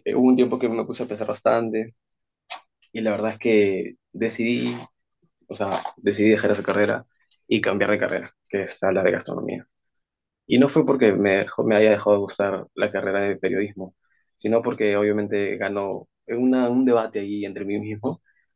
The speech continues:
sea, ganó esa carrera. Entonces, eh, fue por eso que decidí, decidí dejarla de lado. Pero no fue, como les digo, porque me haya dejado de gustar. O sea, en mi caso, si hubiera continuado con esa carrera, me hubiera ido bien. Yo siento que sí.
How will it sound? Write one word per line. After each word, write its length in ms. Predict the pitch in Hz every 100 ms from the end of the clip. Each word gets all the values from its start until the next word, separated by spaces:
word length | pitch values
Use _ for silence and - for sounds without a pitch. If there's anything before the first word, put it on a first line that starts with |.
| _
sea, 260 | 104 98 - -
ganó 340 | 107 107 107
esa 160 | 98 -
carrera. 300 | - - - _
Entonces, 680 | 98 101 98 101 98 - -
eh, 80 | 104
fue 180 | 104 110
por 100 | -
eso 160 | 104 107
que 340 | 101 92 92 - -
decidí, 640 | 101 101 98 98 98 92 - _ - - _ -
decidí 260 | 110 117 120
dejarla 280 | 113 107
de 80 | 104
lado. 240 | 85 73 - _ _ _ _ _ _ -
Pero 200 | 104 104
no 140 | 113
fue, 160 | 120 123
como 180 | 113 110
les 120 | 101
digo, 200 | 107 107
porque 220 | 104 -
me 80 | 104
haya 80 | 101
dejado 180 | 95 98
de 60 | 98
gustar. 300 | 95 107 -
O 40 | - _ _ _ _
sea, 260 | - 107 101
en 140 | 110 104
mi 100 | 104
caso, 460 | 117 117 127 127 _ _ _ _ _ _
si 140 | - 110
hubiera 180 | 110
continuado 360 | 120 107 104 107
con 120 | 104
esa 140 | 101 104
carrera, 400 | 101 104 113 - _ _ _ -
me 140 | 113
hubiera 200 | 113 110
ido 140 | 104 98
bien. 240 | 98 98 -
Yo 120 | 120
siento 220 | 110 101
que 80 | 90
sí. 120 | 95